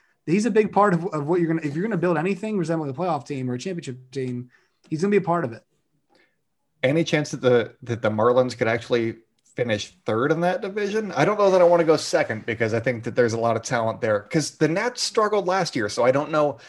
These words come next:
Speaker 2: necessarily how to take them. I know that Strasburg didn't play a full
Speaker 1: Right.
Speaker 2: season. They've made some big additions, um, but, and also it was twenty twenty and that was a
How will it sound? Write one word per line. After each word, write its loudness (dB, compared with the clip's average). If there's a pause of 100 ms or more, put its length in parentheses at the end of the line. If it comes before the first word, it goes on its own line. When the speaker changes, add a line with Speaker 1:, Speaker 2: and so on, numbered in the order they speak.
(180)
Speaker 2:
necessarily 0
how 2
to 2
take -4
them. -2
I -2
know 2
that -6
Strasburg -2
didn't -2
play 2
a 0
full 2
Speaker 1:
Right. 2
Speaker 2:
season. -2 (240)
They've -4
made 0
some -4 (260)
big 2
additions, -2 (440)
um, -8 (120)
but, 0
and 0
also 2
it 6
was -2
twenty -2
twenty -2
and -6
that -2
was -4
a -2